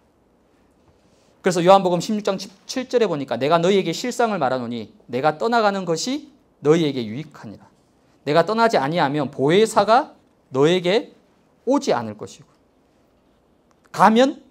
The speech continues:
내가 그를 너에게 보내리라." 이게 무슨 말입니까, 여러분? 예수님의 제자들은요, 지금 예수님이 떠나간다 그러니까 막 너무 막 불안하고 걱정, "어우, 우리와 함께 있던 예수님이 자꾸 떠나간다." 하니까 막 불안하고 힘든 거예요.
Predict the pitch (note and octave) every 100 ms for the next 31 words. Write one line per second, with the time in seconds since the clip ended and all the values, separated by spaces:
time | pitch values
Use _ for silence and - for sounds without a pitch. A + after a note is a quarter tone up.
0 | _ _ B2+ C3+ C#3 - _ - E3 D#3
1 | C3 C#3 A#2+ G#2+ G#2 C3 - - _ _
2 | _ - C3+ A#2 D#3+ F3 B2+ F#2+ E2 E2
3 | F2 _ _ _ _ _ _ _ _ _
4 | _ A#2+ C3 C3+ A3 A3+ F#3+ A#2+ D3+ E3
5 | D#3+ C#3 E3+ C3+ E3 C3 A#2 G3 G3+ F3+
6 | G3+ A3+ G#3 F#3 D#3+ D#3+ C#3+ D3 A#2+ -
7 | _ _ _ _ _ _ - D#3+ G#3+ C#4
8 | G#4 G#4 D#4 E3+ - - F#3 G#3+ F#3 -
9 | F3 G#3+ G#3 - - A#3 B3+ A3 A#3 A#3
10 | C4 B3 A3+ D#3 D#3 G#3+ G3+ - F3 A3+
11 | B3+ G#3+ G3+ G#3 F#3+ F3+ F3 A2+ _ G3+
12 | A#3+ A3 F#3 B3+ C4+ C4 C#3 G2+